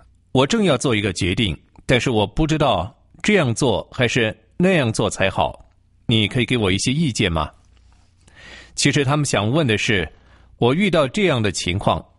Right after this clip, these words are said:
我想做一个合乎神心意的、正确的、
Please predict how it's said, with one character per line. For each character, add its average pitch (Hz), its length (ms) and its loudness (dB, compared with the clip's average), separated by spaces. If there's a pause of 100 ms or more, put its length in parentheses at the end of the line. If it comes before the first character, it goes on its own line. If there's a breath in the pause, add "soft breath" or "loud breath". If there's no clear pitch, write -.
(160)
我 131 120 2
想 117 180 0
做 151 160 0
一 123 140 0
个 101 240 0
合 127 300 -2
乎 156 200 -2
神 120 280 0
心 175 260 -2
意 139 100 0
的、 92 300 -4 (180)
正 190 300 2
确 113 220 0
的、 85 200 -2